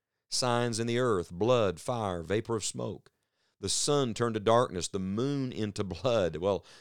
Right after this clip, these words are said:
none of that has happened yet, but it's going to. God is going to turn the,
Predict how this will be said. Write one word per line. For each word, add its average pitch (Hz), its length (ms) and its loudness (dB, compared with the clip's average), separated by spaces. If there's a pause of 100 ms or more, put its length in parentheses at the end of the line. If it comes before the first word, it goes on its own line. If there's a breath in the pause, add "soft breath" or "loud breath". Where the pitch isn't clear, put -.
(100)
none 107 160 0
of 92 120 0
that 143 180 4
has 127 100 -4
happened 85 300 -4
yet, 90 180 -2
but 90 100 0
it's 82 120 -6
going 156 380 -2
to. 98 240 -12 (840)
God 135 420 6
is 139 120 -2
going 131 340 0
to 110 100 -6
turn 123 480 -4
the, 90 200 0